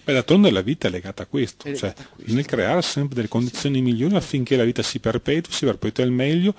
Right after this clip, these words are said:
Speaker 1: e si perfezioni e comprenda sempre di più. Difatti, cioè, fa tutto parte dell'esperienza,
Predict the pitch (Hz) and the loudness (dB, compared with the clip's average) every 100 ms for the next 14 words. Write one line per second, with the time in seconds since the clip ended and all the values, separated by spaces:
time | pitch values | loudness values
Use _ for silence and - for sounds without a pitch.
0 | - - - 127 - 135 151 - 143 - | -6 -14 -6 -4 -2 2 0 0 -6 0
1 | 175 208 101 - - _ - - 143 127 | 2 2 0 -4 -20 _ -8 0 0 2
2 | 131 175 135 - 113 131 175 - 95 - | 2 2 0 -2 -4 -4 -4 -2 -4 -4
3 | - - _ 113 - 131 180 127 - 107 | -16 -20 _ -8 -2 0 0 0 -2 -4
4 | - 110 - 175 190 - 110 - 107 - | -4 -6 -4 -2 -4 -4 -6 -2 -4 -4
5 | 101 101 92 - - 95 104 101 90 92 | -8 -6 -6 -6 -6 -6 -6 -6 -10 -16